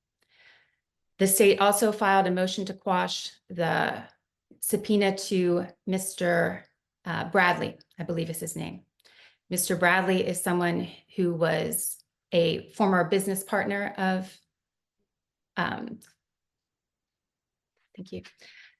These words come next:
the former business partner of Mister Wade. He was also his attorney related to divorce and domestic matters, and that relationship began in two thousand and fifteen.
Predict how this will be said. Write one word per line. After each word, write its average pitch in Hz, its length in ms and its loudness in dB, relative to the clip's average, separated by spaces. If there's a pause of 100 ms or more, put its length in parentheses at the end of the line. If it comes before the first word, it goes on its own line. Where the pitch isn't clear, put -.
(120)
the - 80 -10
former 202 200 6
business 190 280 2
partner 202 320 2
of 190 100 -2
Mister 196 260 -4
Wade. 196 440 0 (460)
He 214 100 0
was 196 180 2
also 208 260 4
his 190 200 -4
attorney - 640 -4 (580)
related 175 440 4
to - 160 -4
divorce 185 460 2
and 180 80 -2
domestic 175 540 -4
matters, 165 340 -2
and 170 240 -2
that 208 160 0
relationship 208 580 0
began 180 320 -2
in 170 140 -2
two - 180 -8
thousand 226 400 0
and 165 140 -2
fifteen. - 720 -6